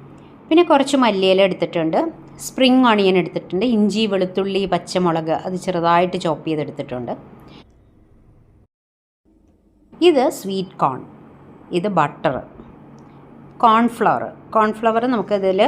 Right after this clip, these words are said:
മിക്സ് ചെയ്ത്, കുറച്ച് വെള്ളത്തിൽ മിക്സ് ചെയ്ത് ഒഴിക്കണം. ദേ ഒരു പാൻ ഞാൻ എടുത്തു വെച്ചു. ഇത്,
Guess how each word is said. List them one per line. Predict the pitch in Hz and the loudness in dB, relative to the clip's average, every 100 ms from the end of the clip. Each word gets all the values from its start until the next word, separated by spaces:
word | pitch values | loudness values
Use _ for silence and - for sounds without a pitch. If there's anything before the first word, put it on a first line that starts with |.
| 330 208 | 0 -6
മിക്സ് | 196 - 190 | -8 -4 -2
ചെയ്ത്, | 160 190 269 - | 0 0 -2 0
കുറച്ച് | 208 180 202 | -2 0 -2
വെള്ളത്തിൽ | 175 170 190 185 | -2 -2 -2 -2
മിക്സ് | 185 - | -4 -6
ചെയ്ത് | 143 143 | -6 -6
ഒഴിക്കണം. | 123 107 107 - - - | -6 -10 -14 -18 -20 -6
ദേ | 180 156 233 | -4 -2 0
ഒരു | 277 277 | 0 2
പാൻ | 226 185 202 208 | 2 4 2 0
ഞാൻ | 156 175 | -2 -2
എടുത്തു | 156 151 131 | -2 -4 -8
വെച്ചു. | 113 - - - - - - - - - 285 | -10 -14 -18 -20 -20 -20 -20 -20 -20 -12 -4
ഇത്, | 285 | 2